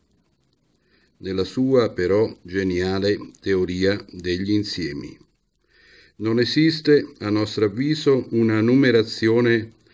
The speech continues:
astrattamente n trattino infinita,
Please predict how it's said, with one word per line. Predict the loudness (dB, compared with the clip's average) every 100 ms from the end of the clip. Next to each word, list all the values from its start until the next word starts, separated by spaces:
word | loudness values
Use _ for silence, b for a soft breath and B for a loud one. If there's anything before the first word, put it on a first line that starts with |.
| b b b
astrattamente | -8 -8 -2 -2 0 2 4 2 2 0 0 2 2
n | 2 2 2 0
trattino | -4 -6 -4 0
infinita, | 2 0 2 2 2 0 -6